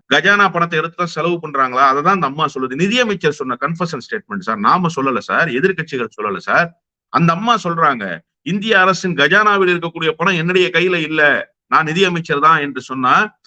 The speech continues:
மத்தவங்க எல்லாம் அந்த கஜானால இருக்கிற பணத்தை எடுத்துட்டு போய் போட்டியிடுறாங்க, என்கிட்ட அந்த அதிகாரம் இல்லைன்னு சொல்றாங்க அந்த அம்மா. இப்படிப்பட்ட சூழ்நிலையை நாம பார்த்தோம். இப்ப நீங்க குறிப்பிட்டதை போல தமிழ்நாட்டில் ஏதோ ஒரு தாக்கத்தை ஏற்படுத்த முனைகிறார்கள்.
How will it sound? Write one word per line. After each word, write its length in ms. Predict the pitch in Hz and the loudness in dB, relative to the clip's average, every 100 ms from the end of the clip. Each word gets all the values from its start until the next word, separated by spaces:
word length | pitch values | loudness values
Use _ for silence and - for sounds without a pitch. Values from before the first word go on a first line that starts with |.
| _ | _
மத்தவங்க 360 | 139 165 208 196 | -4 0 0 2
எல்லாம் 180 | 214 240 | 2 2
அந்த 100 | 180 | 0
கஜானால 340 | 165 208 196 | 2 2 4
இருக்கிற 220 | 175 165 | 0 -2
பணத்தை 260 | 160 165 185 | -4 -4 -2
எடுத்துட்டு 260 | 170 156 202 | -6 -2 -2
போய் 140 | 190 | 0
போட்டியிடுறாங்க, 540 | 196 190 175 156 160 185 | -2 0 0 2 2 0
என்கிட்ட 260 | 160 170 | -2 2
அந்த 140 | 190 147 | 2 4
அதிகாரம் 400 | 160 185 180 160 | 2 2 2 2
இல்லைன்னு 340 | 165 185 247 - | 2 2 0 -2
சொல்றாங்க 340 | 170 151 143 | 0 2 2
அந்த 180 | 123 113 | 0 -4
அம்மா. 220 | 120 131 - _ | -4 -4 -4 _
இப்படிப்பட்ட 520 | 123 135 180 175 - 127 | -14 -2 0 0 -4 -6
சூழ்நிலையை 640 | - 190 180 160 160 196 | 0 2 2 0 -2 -2
நாம 280 | 151 131 107 | -2 -6 -4
பார்த்தோம். 420 | 127 135 - 117 - _ | 0 0 -2 -10 -10 _
இப்ப 200 | - 147 | -4 0
நீங்க 240 | 185 180 | 2 2
குறிப்பிட்டதை 580 | 165 214 226 190 170 143 - | 2 0 0 -6 -4 -4 -2
போல 180 | 165 156 110 143 - _ _ - | 0 2 0 -2 -8 _ _ -2
தமிழ்நாட்டில் 580 | 185 240 208 190 202 190 | 0 2 2 0 -2 0
ஏதோ 220 | 175 190 185 | 2 4 2
ஒரு 160 | 165 156 | 2 0
தாக்கத்தை 460 | 160 185 165 175 151 | 0 0 -4 -4 -2
ஏற்படுத்த 420 | 160 156 143 143 | -2 -2 -6 -6
முனைகிறார்கள். 640 | 135 135 147 131 123 117 | -6 -6 -4 -2 -2 -4